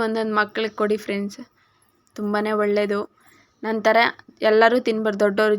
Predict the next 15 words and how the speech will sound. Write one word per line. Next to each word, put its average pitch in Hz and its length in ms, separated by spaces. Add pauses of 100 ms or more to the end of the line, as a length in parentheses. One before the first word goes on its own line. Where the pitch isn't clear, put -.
ಚಿಕ್ಕವರು 214 360
ಎಲ್ಲರೂ 208 280 (100)
ತಿನ್ಬೋದು, 202 380 (540)
ತುಂಬಾ 214 240 (200)
ಆರೋಗ್ಯಕ್ಕೆ 208 440
ಒಳ್ಳೆಯದು 202 340
ಫ್ರೆಂಡ್ಸ್. 208 280 (1300)
ಇನ್ನೇನು 226 380
ಮನೆಗಿರೋ 220 480
ಪದಾರ್ಥಗಳನ್ನೇ, 208 800
ಇನ್ನೇನು 208 360
ಎಕ್ಸ್ಟ್ರಾ 220 340
ಏನು 208 160
ತರಲ್ಲ. 196 300 (680)
ನೋಡಿ, 208 260